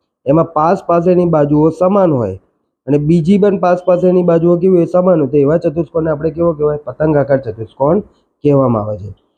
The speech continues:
બીજો પતંગાકાર ચતુષ્કોણમાં આ જે ખૂણો એ અને ખૂણો સી એ પણ કેવા હોય? સરખા હોય. બરોબર?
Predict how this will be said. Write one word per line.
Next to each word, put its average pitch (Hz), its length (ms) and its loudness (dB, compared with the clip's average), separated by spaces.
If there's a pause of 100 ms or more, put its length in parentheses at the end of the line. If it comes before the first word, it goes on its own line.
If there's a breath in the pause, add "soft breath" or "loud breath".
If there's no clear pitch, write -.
(180)
બીજો 170 260 2
પતંગાકાર 208 640 2
ચતુષ્કોણમાં 202 760 0 (300)
આ 160 200 0
જે 196 160 2
ખૂણો 185 400 0 (140)
એ 202 100 4 (120)
અને 190 160 2
ખૂણો 185 380 0
સી 180 280 -2 (200)
એ 170 40 0
પણ 185 220 -2
કેવા 190 280 0
હોય? 165 320 0 (560)
સરખા 156 520 0 (1120)
હોય. 135 320 0 (520)
બરોબર? 165 340 2